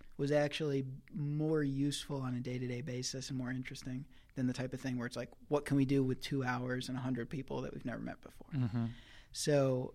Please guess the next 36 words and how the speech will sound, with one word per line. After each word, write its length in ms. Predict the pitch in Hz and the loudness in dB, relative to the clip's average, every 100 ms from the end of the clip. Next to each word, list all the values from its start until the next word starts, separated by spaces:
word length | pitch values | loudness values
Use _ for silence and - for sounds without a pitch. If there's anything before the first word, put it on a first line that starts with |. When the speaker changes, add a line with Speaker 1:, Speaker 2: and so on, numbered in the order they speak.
| - | -4
Speaker 1:
we 80 | 143 | -2
started 280 | - 160 160 | 2 4 4
working 500 | 147 143 143 139 139 | 4 2 2 2 2
on 180 | 135 131 | 0 -2
converting 440 | 127 131 131 135 131 | 0 0 4 4 4
that 240 | 123 127 - | 2 -2 -2
into 400 | 131 127 127 127 - | -2 0 -2 -2 -2
a 260 | 120 127 - | -4 -4 -4
office-related 760 | 135 127 143 - 139 131 127 127 | -6 -4 -4 -4 -2 -2 -2 -4
platform. 480 | 123 - 131 165 - - - - - - - - - | -6 -4 -4 -4 -6 -14 -20 -20 -20 -20 -20 -18 -6
And 140 | 143 123 | -2 0
in 120 | 120 | 0
twenty 200 | - 143 | 2 0
fourteen, 420 | 139 135 139 151 | 0 -2 0 0
we 80 | 131 | 0
stopped 340 | - 135 135 | -2 -4 -4
all 280 | 131 131 131 - | -6 -6 -8 -6
client 280 | 127 123 151 | -2 -2 -2
work, 260 | 196 - - - - - | -6 -10 -20 -20 -16 -6
and 460 | 135 127 127 127 | -2 0 0 0
Robin 320 | 127 113 131 131 | -2 -2 0 0
was 120 | 127 | 0
born. 360 | 127 123 160 | -2 -2 0
We 80 | 147 | -2
spun 280 | 131 - 131 | -4 -2 0
it 100 | 131 | 2
out, 300 | 127 165 - | 0 -2 -4
took 160 | 143 - | -8 -2
the 80 | 131 | -2
entire 340 | 127 135 135 | -2 -2 -4
team 280 | 131 135 135 | 0 2 4
over 240 | 135 131 | 2 0
with 160 | 131 139 | 0 0
us, 320 | 185 - - - - - - - - | -2 -4 -10 -12 -12 -14 -16 -20 -10
and, 340 | 151 131 127 127 | -4 0 0 0
uh, 260 | 127 127 | -2 -4